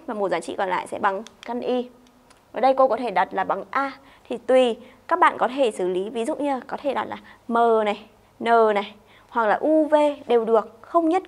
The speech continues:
thiết là chúng ta phải đặt là A là B. Đấy, thì chúng ta chỉ cần đặt bằng một cái ẩn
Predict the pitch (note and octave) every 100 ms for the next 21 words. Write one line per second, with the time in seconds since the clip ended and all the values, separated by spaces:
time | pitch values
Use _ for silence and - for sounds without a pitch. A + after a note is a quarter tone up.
0 | - E4+ F#4 C4+ A3+ F#3 B3 C4 A3+ G3+
1 | G3+ G#3 G#3+ - C4+ C#4 B3 G#3 B3+ B3+
2 | - - - - - G#3 G3+ B3 - -
3 | - G#3+ G#3+ A3 C4+ C4 A3 G#3 G3 G#3
4 | D4 G3 G3 - - B3 G3